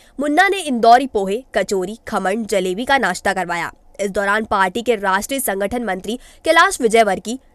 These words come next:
नगर अध्यक्ष गौरव रणदीवे, महापौर प्रत्याशी पुष्य मित्र भार्गव भी साथ थे। इस दौरान एक मजेदार वाकया भी हुआ। जिस समय सीएम लोगों से बात कर रहे थे, उस समय पुष्य मित्र नमकीन का आनंद ले रहे थे।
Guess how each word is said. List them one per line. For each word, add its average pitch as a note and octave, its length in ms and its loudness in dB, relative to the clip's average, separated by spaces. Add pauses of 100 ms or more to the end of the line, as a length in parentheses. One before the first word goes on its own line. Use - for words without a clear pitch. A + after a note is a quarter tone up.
(120)
नगर C#4 260 4 (100)
अध्यक्ष A#3+ 400 2
गौरव G#3 400 0
रणदीवे, G#3 460 -4 (280)
महापौर D#4+ 400 2
प्रत्याशी C#4 580 0
पुष्य C#4 420 -6
मित्र B3+ 320 0
भार्गव G3 480 -2
भी A3+ 180 -4
साथ F#3+ 260 2 (100)
थे। G3 160 -8 (340)
इस G3 100 -4
दौरान F#3+ 380 0
एक B3+ 220 0
मजेदार A3+ 460 4
वाकया A#3 400 2
भी C4+ 140 0
हुआ। F3+ 200 -4 (300)
जिस G#3+ 120 2
समय G#3+ 280 2
सीएम A3 320 0
लोगों G3 240 0
से A3+ 120 -2
बात G3 280 0
कर C4+ 160 0
रहे A3+ 180 -2
थे, B3 140 -4 (340)
उस F4 180 -2
समय F#4 240 2
पुष्य F4+ 340 -4
मित्र F4+ 280 -4
नमकीन B3 460 -4
का B3+ 120 2
आनंद A#3 440 0
ले G3 140 0
रहे F#3+ 220 -6
थे। E3+ 140 -8